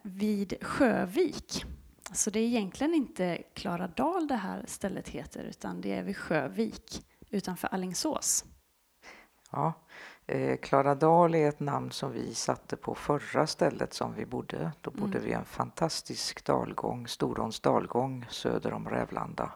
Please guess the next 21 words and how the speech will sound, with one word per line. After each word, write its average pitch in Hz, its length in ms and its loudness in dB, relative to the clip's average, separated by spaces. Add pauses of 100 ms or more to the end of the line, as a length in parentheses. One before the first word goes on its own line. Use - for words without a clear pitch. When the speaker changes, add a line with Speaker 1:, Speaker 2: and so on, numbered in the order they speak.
(120)
Speaker 1:
Mm. 208 280 -4
Speaker 2:
ner 110 220 -4
mot 113 260 -8
Sätila. - 600 0 (220)
Speaker 1:
Mm. 226 180 2 (180)
Speaker 2:
Eh, - 540 -6 (100)
kalkrik - 760 -4
och 117 100 0
ljus 101 640 -6
och - 80 -4
fin. - 580 -8 (320)
Och - 80 -10
där, 120 260 -4 (200)
det - 100 -4
var 113 140 2
den 113 140 -2
klara 110 520 6
dalen, 101 420 2
den 107 160 -4
ljusa 120 440 -2
dalen. - 520 -4